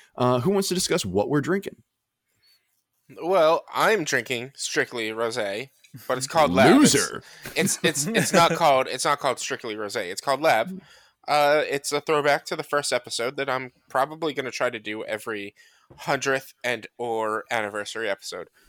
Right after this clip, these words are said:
Speaker 2: 'Cause I just,
Speaker 1: Mm-hmm.
Speaker 2: I really like it, and the bottle's awesome. Um, I
Speaker 1: Rad.
Speaker 2: actually found out while I was at Wegmans,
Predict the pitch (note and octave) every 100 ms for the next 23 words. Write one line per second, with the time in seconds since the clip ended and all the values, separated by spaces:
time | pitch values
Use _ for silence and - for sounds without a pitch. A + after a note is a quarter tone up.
0 | _ _ - D#3+ D#3+ A2+ B2+ D3 E3+ F3+
1 | C#3+ B2+ C#3+ C3 _ A#2 A#2+ A#2 A2+ A2+
2 | A2 A2+ G2+ F#2 - G#2 G2 _ _ _
3 | _ _ - A#2 A#2 C3+ D3 D3 C#3+ C3
4 | C3+ B2+ B2+ C3+ - F3 C#3 B2+ F#2+ B2
5 | D#3